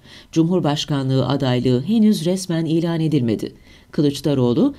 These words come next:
"Aday mısınız?" sorusuna her defasında "Adayı altılı lider belirleyecek." diye yanıt veriyor.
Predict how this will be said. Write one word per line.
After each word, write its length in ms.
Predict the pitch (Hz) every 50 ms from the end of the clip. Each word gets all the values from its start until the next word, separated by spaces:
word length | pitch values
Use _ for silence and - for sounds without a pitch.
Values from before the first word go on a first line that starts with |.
| - - - - -
"Aday 340 | 165 165 170 220 247 285 269
mısınız?" 420 | 233 226 214 - 214 202 208 208
sorusuna 600 | - - 185 180 185 190 - 190 185 180 190 190
her 200 | 240 294 311 240
defasında 800 | 190 170 156 - 151 131 131 131 - 131 123 120 131 151 151 - - - - - - - -
"Adayı 480 | 170 190 185 208 214 220 247 285 285 285 -
altılı 460 | - 180 190 202 190 190 220 233 247 233
lider 460 | 196 202 202 170 208 202 202 190 160
belirleyecek." 640 | 147 143 135 135 123 123 123 - 135 123 120 127 -
diye 140 | 135 127
yanıt 340 | 123 120 120 120 117 120 -
veriyor. 400 | 131 120 107 101 87 - 135 -